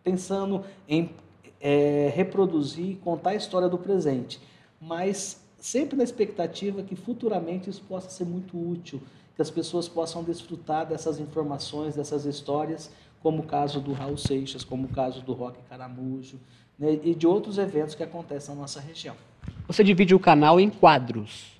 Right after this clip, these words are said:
Speaker 2: né? Percebi
Speaker 1: Isso.
Speaker 2: que tem um quadro do seu filho, tem um quadro do, do Jornal T V.
Speaker 1: É, vamos dizer assim, são, é o jornal.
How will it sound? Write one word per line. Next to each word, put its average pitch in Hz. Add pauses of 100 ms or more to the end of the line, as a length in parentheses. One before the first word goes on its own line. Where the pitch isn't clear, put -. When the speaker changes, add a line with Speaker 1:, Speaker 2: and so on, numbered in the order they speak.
(120)
Speaker 2:
né? 123
Percebi 135
Speaker 1:
Isso. 131
Speaker 2:
que 139
tem 131
um 117
quadro 117
do 110
seu 107
filho, 180
tem 127
um 120
quadro 113
do, 107 (380)
do 113
Jornal 113 (140)
T 110
V. 165 (240)
Speaker 1:
É, 233 (160)
vamos 240
dizer 277
assim, 156
são, 214 (920)
é 233
o 277
jornal. 269